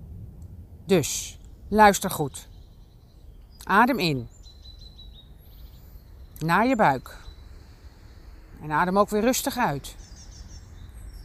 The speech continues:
En blijf hier. Luister naar mij. Blijf hier. Adem in.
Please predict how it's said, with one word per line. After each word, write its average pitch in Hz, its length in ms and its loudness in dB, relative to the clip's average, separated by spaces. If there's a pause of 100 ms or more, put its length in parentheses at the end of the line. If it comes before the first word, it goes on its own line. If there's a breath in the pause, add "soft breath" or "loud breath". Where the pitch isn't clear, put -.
(460)
En 185 160 0
blijf 226 320 6
hier. 202 340 2 (1120)
Luister 196 460 6
naar 156 180 4
mij. 131 300 -2 (760)
Blijf 185 500 4 (140)
hier. 190 460 4 (1080)
Adem 220 380 2
in. 139 280 -2